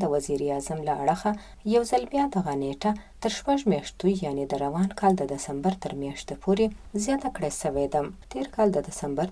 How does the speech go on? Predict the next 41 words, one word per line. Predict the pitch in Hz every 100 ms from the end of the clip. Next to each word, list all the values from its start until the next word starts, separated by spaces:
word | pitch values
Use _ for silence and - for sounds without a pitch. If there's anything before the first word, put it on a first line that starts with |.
| 147
د | 139
میاشتې | 139 - 185 180
په | 156
یو | 147 139
دېرشمه | 143 - 139 143 143
نیټه | 139 196 190
ختمېدونکې | 147 - 139 135 143 143 - 190 - -
د | 214 214
افغان | - 262 254
کډوالو | 160 143 139 131 165 175
د | 139
اوسېدو | 135 - 143 160 170
نیټه | 151 143 - 139
هم | 170 190 - 202
وزیر | 196 196 226 233
اعظم | 240 254 269 -
تر | -
شپږ | - 143 139
میاشتو | 139 - - -
پورې | 147 156 202 208
زیاته | 147 147 139
کړې | 143 147 143
وه. | 147 147 -
د | 170
دې | 143 139
څخه | 143 151
وړاندې | 143 143 156 202 202
په | 147
تېرو | - 143 139
ورځو | 147 143 -
کې | - 196
د | 151 143
یو | 143
ان | 139
ایچ | 139 -
سی | - 160 147
آر | 151 151
مشر | 185 214 208 - - - -
فیلیپو | 240 247 - 254 208
ګرانډي | 160 143 147 185
پاکستان | 151 - 143 - 175 190